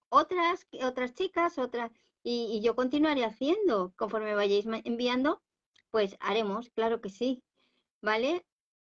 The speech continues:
Muchísimas, muchísimas gracias por haber estado ahí. Muchas gracias para todos los que me habéis estado acompañando en el vídeo, y muchas gracias para los que lo verá-, los veréis, lo veréis después.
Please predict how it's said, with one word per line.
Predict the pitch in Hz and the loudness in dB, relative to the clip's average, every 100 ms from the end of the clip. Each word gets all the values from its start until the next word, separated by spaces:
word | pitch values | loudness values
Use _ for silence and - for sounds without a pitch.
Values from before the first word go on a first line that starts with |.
| - | -6
Muchísimas, | 240 240 277 262 240 | -6 -2 -2 2 2
muchísimas | 226 226 294 302 302 277 | 0 -2 -2 2 4 2
gracias | 262 277 320 311 | 0 -2 -4 -4
por | 247 | -2
haber | 220 233 | 0 0
estado | 247 262 254 | -2 -4 -2
ahí. | 214 208 | 0 0
Muchas | 220 226 277 | -2 -2 -2
gracias | 285 311 302 | 0 -2 -2
para | 226 214 | -4 -2
todos | 220 240 | 0 2
los | 277 240 | 2 -2
que | - 214 | -2 -2
me | 202 | -2
habéis | 202 226 | -4 -4
estado | 240 - 220 | -6 0 0
acompañando | 208 208 190 196 202 202 | 0 -4 -6 -4 -4 -2
en | 190 | 0
el | 190 | 0
vídeo, | 196 277 330 415 440 _ _ _ _ _ | 2 4 4 2 -6 _ _ _ _ _
y | 240 | 2
muchas | 277 320 302 | 4 4 2
gracias | 240 247 302 320 | 2 0 -2 -4
para | 277 233 | -2 -2
los | 208 202 | -2 -2
que | - 202 | -2 0
lo | 196 | 0
verá-, | 190 196 208 | 0 0 -4
los | 220 196 | -2 -4
veréis, | 190 196 214 254 277 _ | -2 0 0 0 -4 _
lo | - 214 | -10 -6
veréis | 196 202 233 277 | -4 0 -2 -2
después. | 220 - 196 196 185 - | -6 -4 -2 0 0 -4